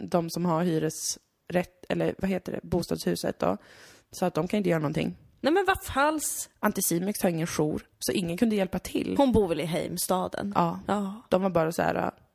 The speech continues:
Speaker 1: "Nej, men det är inte vårt problem." Men det är ju ert hus, eller hur? Där det kryper upp, eh,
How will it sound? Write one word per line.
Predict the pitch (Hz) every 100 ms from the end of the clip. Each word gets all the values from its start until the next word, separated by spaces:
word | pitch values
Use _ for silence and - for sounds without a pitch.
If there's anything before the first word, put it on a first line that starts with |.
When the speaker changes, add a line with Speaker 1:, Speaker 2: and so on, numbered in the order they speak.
| _ _
Speaker 1:
"Nej, | 226 233
men | 196
det | 160
är | 214
inte | 247 185
vårt | 220
problem." | 160 160 160 - - _ _
Men | 262
det | 285
är | 254 247
ju | 185
ert | 254 -
hus, | 294 151 156 -
eller | 165 196
hur? | 160
Där | 175
det | 175
kryper | - 202 190 185
upp, |
eh, | -